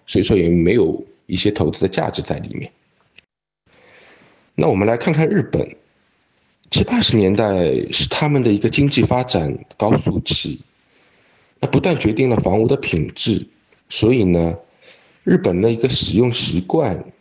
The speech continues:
以及日本物业公司不同于国内的一个管理方式，都会让，啊，很多高龄的房子呈现出不一样的外观，啊，以及它的一些内在。在这里呢，我要着重的要去来提一下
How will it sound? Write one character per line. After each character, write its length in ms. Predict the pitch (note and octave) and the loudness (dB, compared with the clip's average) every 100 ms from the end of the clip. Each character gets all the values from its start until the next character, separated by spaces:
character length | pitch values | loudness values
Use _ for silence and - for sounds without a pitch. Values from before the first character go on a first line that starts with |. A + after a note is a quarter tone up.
| _ - | _ -10
以 140 | - | -6
及 160 | - G3+ | 0 2
日 180 | E3 | 2
本 260 | C#3 - D#2+ | 2 0 0
物 160 | A#2+ B2+ | 0 2
业 120 | A2+ | 4
公 280 | - C3 C#3 | 2 2 0
司 440 | C#3 - C#3 C#3 - | -4 -8 -4 -4 -4
不 100 | - | -4
同 180 | - F#2+ | -2 0
于 80 | G2+ | -2
国 180 | G2+ A2 | 0 0
内 140 | A#2+ | 2
的 100 | G2+ | 2
一 80 | F2 | 0
个 80 | F#2+ | 0
管 240 | - E2+ | 0 0
理 80 | A2+ - | 0 -2
方 220 | G2+ A2 | -2 -2
式， 320 | B2 B2 - - _ _ _ _ _ _ _ _ _ | -2 -2 -4 -6 _ _ _ _ _ _ _ _ _
都 120 | - F3+ | -2 0
会 200 | E3+ C3 | 0 0
让， 340 | A#2+ C3 F#2+ C#2 - _ | 0 0 0 -6 -12 _
啊， 200 | - - | -10 -8
很 260 | - - D#2+ | -8 -2 -2
多 160 | D2 G2 | 0 -2
高 320 | - D#3 D#3 | 0 0 0
龄 180 | G2 D#2+ | 0 -2
的 120 | E2 | -2
房 320 | - - - | -4 -8 -10
子 200 | - - - _ _ - | -14 -18 -20 _ _ -4
呈 180 | - | 0
现 180 | A2+ D3+ | 2 2
出 140 | C3+ - | 2 -2
不 160 | - A2 | -2 0
一 100 | C#3 | 2
样 180 | D3 G2 | 0 0
的 80 | |
外 220 | - G2+ E2+ | 0 0 0
观， 340 | - E2+ D#2+ - - | 0 0 -2 -10 -14
啊， 100 | - | -8
以 80 | D2 | -6
及 140 | D2+ | -4
它 140 | D2+ F2+ | -2 0
的 100 | D2+ | 0
一 40 | |
些 160 | D2+ E2+ | 0 0
内 200 | G2+ D2+ | 0 -2
在。 280 | - - - _ _ _ - - - | -6 -8 -8 _ _ _ -20 -20 -14
在 120 | - C#3+ | -4 0
这 200 | D#3 D3 | 2 2
里 140 | G2+ | 2
呢， 140 | F#2 F2 | 2 2
我 160 | D#2+ | 2
要 340 | F2+ F2+ E2+ E2 | 2 2 0 -2
着 300 | - E2+ G#2 | -2 0 2
重 260 | - A#2 | 2 0
的 140 | F2+ D#2 | 0 2
要 180 | F#2+ - | 2 0
去 240 | - - | -2 -2
来 200 | D#2+ D#2 | 0 -4
提 260 | D2+ - D2 | -4 -4 0
一 100 | F#2 | 0
下 300 | F#2 E2+ | 0 -2